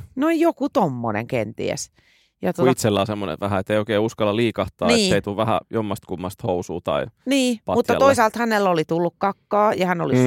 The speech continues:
Speaker 1: syönyt ja kaikkea, mut nipisti. Ja sitten jos koski mahaan, niin ärtymys, mitä hänelle normaalisti koskaan. Ja tota, kun se nyt saatiin sieltä sit jotenkin niinku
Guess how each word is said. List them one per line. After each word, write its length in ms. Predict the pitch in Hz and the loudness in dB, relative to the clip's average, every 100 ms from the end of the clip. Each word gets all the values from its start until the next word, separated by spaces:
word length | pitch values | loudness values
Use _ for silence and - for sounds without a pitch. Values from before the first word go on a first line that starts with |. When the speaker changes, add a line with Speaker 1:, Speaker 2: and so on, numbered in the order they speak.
| 135 | 6
Speaker 1:
syönyt 320 | 160 160 - | 4 2 0
ja 100 | 151 | -2
kaikkea, 500 | - 131 - 165 143 | 2 2 2 -2 -2
mut 140 | 147 - - - - | -2 -10 -20 -16 -8
nipisti. 640 | 151 131 117 113 - 117 - _ _ - - - - - | -4 -4 -4 -6 -8 -12 -12 _ _ -20 -20 -20 -20 -4
Ja 80 | 202 | 2
sitten 260 | 226 233 202 | 2 4 2
jos 160 | 180 | 2
koski 360 | - 196 - 180 | 2 0 2 2
mahaan, 480 | 185 180 165 143 131 | 4 4 4 2 0
niin 120 | 117 - - | -4 -6 -2
ärtymys, 640 | 139 131 - 123 135 - - - 196 | -2 -2 -4 -6 -8 -10 -14 -18 -6
mitä 220 | 156 135 | -2 0
hänelle 300 | 127 120 113 | 0 0 0
normaalisti 600 | 107 113 92 98 131 - - | 0 -4 -4 -6 -8 -8 -8
koskaan. 460 | - - - 120 139 _ - - - _ _ _ | -6 -6 -2 -2 -2 _ -20 -20 -20 _ _ _
Ja 100 | - | -6
tota, 200 | 196 185 202 _ _ | -2 -2 -4 _ _
kun 240 | - 302 254 | 0 2 2
se 120 | 196 | 0
nyt 180 | 233 - | -2 0
saatiin 440 | 285 277 233 226 | 2 4 4 2
sieltä 320 | 254 247 240 | 4 2 0
sit 160 | 214 - | -4 -4
jotenkin 400 | 220 220 190 196 | -2 -2 -2 0
niinku 500 | 185 180 190 170 | 0 -2 0 0